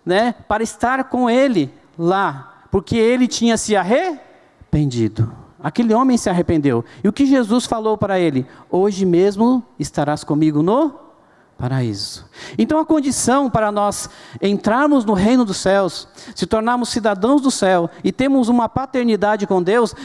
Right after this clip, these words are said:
é o arrependimento. Amém? O batismo, ele faz parte do nosso processo como cristão, ok?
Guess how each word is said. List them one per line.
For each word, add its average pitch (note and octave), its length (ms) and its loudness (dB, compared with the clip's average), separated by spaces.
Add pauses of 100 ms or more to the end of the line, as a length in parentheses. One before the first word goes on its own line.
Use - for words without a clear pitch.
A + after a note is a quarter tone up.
é F#3 100 2
o F#3+ 180 2
arrependimento. G3+ 1160 0 (880)
Amém? G3+ 640 0 (580)
O A3+ 100 2
batismo, A#3 580 0
ele G#3 100 -2
faz A3+ 240 -4
parte A#3 300 -4
do G#3+ 80 -4
nosso A3 200 0
processo G#3 720 -2 (680)
como E3+ 240 -2
cristão, C3 640 -4 (220)
ok? B3 520 -2